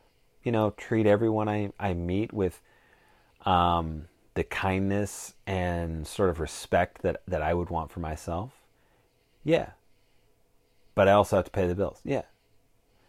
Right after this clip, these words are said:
So it's, it's never quite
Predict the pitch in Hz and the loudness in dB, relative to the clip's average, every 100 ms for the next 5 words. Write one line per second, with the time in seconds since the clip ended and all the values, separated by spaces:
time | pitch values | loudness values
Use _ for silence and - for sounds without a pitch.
0 | _ _ _ _ _ _ _ _ _ _ | _ _ _ _ _ _ _ _ _ _
1 | _ _ _ _ - - 143 135 123 143 | _ _ _ _ -14 8 12 12 12 4
2 | - - - - 120 - 117 113 104 - | -2 -10 -12 -6 -8 -4 0 2 2 0
3 | - 110 107 | 2 4 6